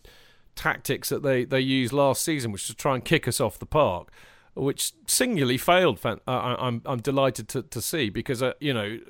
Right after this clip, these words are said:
there was a part of me that, that felt for quite a while that actually one way to get to Chelsea was just to kick 'em enough, because I didn't think that we had the, the players with the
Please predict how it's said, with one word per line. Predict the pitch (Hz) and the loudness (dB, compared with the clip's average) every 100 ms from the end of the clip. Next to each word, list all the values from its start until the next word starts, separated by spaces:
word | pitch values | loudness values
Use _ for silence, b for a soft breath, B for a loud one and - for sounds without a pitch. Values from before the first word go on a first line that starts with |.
| - - 170 - | -20 -20 -20 -20
there | 170 160 | -6 -4
was | 147 | -2
a | 135 | -4
part | 165 156 135 | 2 2 2
of | 120 | -2
me | 120 | 0
that, | 117 110 135 | 0 -4 -8
that | 117 | -12
felt | - 139 117 - B B B B - | -2 0 0 -4 B B B B -14
for | 127 | 0
quite | 139 123 | 2 4
a | 117 | 6
while | 131 135 104 98 | 6 6 4 0
that | 110 | -6
actually | 120 - | -10 -8
one | 113 117 | -4 -2
way | 110 107 | 0 -2
to | 101 | -4
get | 117 107 | -6 -6
to | - | -6
Chelsea | - 120 110 107 | -4 -2 -2 -6
was | 101 | -10
just | - 110 | -10 -14
to | - | -12
kick | - 120 117 | -8 -6 -6
'em | 95 | -8
enough, | 95 98 - _ | -8 -12 -16 _
because | 101 127 107 | -14 -12 -10
I | 117 | -8
didn't | 117 120 107 | -8 -10 -12
think | 117 113 | -12 -10
that | 110 | -8
we | 113 | -6
had | 120 117 - | -4 -6 -6
the, | 107 - - | -8 -8 -10
the | 117 | -8
players | 104 - 123 113 110 - | -8 -6 -2 -2 -2 -6
with | 117 107 | -10 -6
the | 110 107 | -6 -6